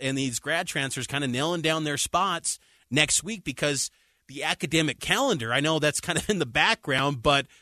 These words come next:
schools will start to begin their winter or spring semester, how they'd ever deem them, uh, beginning in January. So that's coming up soon. So you gotta get this sorted out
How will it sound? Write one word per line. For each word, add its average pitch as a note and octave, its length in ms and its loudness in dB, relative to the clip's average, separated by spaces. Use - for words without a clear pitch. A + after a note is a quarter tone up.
schools E3 580 -2
will E3+ 80 -2
start D3 260 -2
to - 60 -16
begin D3 280 -2
their D3 120 2
winter C#3+ 480 -2
or C#3+ 40 -2
spring C#3+ 320 -2
semester, C#3 440 0
how D3 120 2
they'd C#3+ 180 -2
ever C3+ 240 -2
deem F3+ 300 -2
them, A#2+ 260 -4
uh, B2 300 0
beginning A#2+ 300 -2
in D#3 60 0
January. E3 500 0
So - 120 -10
that's C#3+ 160 -2
coming F#3+ 280 0
up F#3+ 100 0
soon. B3 420 0
So - 140 0
you B2 100 -2
gotta E3+ 180 4
get F#3+ 140 -4
this D#3 100 -2
sorted E3 380 0
out D#3 300 2